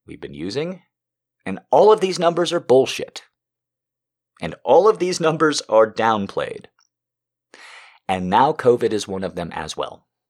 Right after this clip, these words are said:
What do Americans eat? Americans. Americans eat Americans. We're giddy and gleeful about it, and I'm tired of pretending it's all Matt Gaetz's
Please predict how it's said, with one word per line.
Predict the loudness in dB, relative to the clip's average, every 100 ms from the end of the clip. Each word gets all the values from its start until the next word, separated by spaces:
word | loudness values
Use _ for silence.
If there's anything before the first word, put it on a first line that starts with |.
| _ _ _ _ _ _ _ _ _ _ _ _ _ _ _
What | 0 0 0
do | -2 0
Americans | -2 0 0 0 -2 -6 -10
eat? | -12 -20 -20 -20 _ _ _ _ _ _ _ _ _
Americans. | -10 -6 -4 -4 -4 -8 -8 -4 -4 -4 _ _ _ _ _ _ _
Americans | -2 2 2 2 2 -2 -2 -6
eat | -8 -6 -4
Americans. | -4 0 -2 -2 -8 -14 -4 -2 -2 -6 _ _ _ _ _ _ _ _ _ _
We're | -6 -6
giddy | -6 0 2 2 -2 -10 _ -2
and | -2 -4
gleeful | -4 -2 0 -2 -6 -6
about | -2 -2 -2
it, | -8 -6
and | -4
I'm | -4
tired | -4 -2 -2 -2 -6
of | -8
pretending | -10 -10 -8 -8
it's | -6 -4
all | -4
Matt | -6 -6 -6 -8
Gaetz's | -10 -6 -4 -4 -4 -4